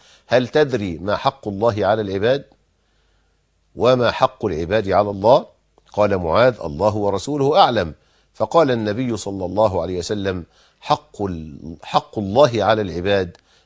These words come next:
أن يعبدوه ولا يشركوا به شيئا، وحق العباد على الله إذا هم فعلوا ذلك ألا يعذبهم"،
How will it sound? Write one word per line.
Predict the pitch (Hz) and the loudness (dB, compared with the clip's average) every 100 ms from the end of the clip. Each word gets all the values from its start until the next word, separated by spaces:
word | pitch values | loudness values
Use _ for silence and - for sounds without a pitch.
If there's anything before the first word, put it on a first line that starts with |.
| _ | _
أن | 113 | -4
يعبدوه | 117 104 76 87 95 110 95 95 85 - | -2 -2 -2 -4 -4 -4 -4 -4 -8 -6
ولا | 85 113 104 | -4 -2 -2
يشركوا | 92 87 - 113 - 92 | -4 -6 -6 -8 -6 -8
به | 107 107 90 | -6 -4 -4
شيئا، | - 147 143 71 - _ _ _ _ - | -2 -2 -2 -8 -16 _ _ _ _ -4
وحق | 90 151 - 110 | 0 0 0 -4
العباد | 80 92 110 92 | -4 -2 -2 0
على | 90 95 | 2 0
الله | 95 101 98 98 | 0 -2 -2 -4
إذا | 85 | -6
هم | 87 98 | -6 -6
فعلوا | 95 90 85 82 | -2 0 0 -4
ذلك | 90 90 85 - | -4 -4 -6 -8
ألا | 95 82 | -8 -6
يعذبهم"، | 80 69 76 67 90 80 80 | -6 -6 -8 -8 -8 -8 -8